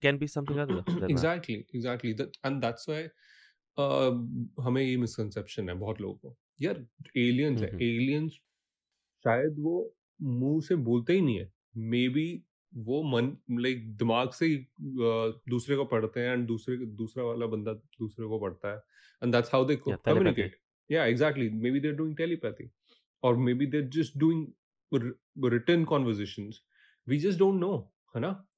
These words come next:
Speaker 2: हमारे दिमाग में सिर्फ
Speaker 1: Yeah।
Speaker 2: वही होता है। और बहुत सारी चीजें हैं, जैसे कि एक सोलर सिस्टम है हमारा, ठीक है?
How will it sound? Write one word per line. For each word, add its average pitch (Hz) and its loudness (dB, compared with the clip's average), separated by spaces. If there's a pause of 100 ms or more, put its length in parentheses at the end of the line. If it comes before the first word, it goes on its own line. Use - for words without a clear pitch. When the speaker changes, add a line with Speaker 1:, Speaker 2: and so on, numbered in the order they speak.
Speaker 2:
हमारे 123 0
दिमाग 151 0
में 165 -2
सिर्फ 170 -6 (180)
Speaker 1:
Yeah। 123 0
Speaker 2:
वही 139 0
होता 107 -4
है। - -10 (1080)
और 120 2
बहुत 143 -6
सारी 151 -2
चीजें 143 -8
हैं, 160 -10
जैसे 151 -6
कि 180 -10 (1400)
एक 190 0 (380)
सोलर 143 4
सिस्टम 139 0
है 101 -4
हमारा, 90 -8 (1000)
ठीक 113 -4
है? 156 -8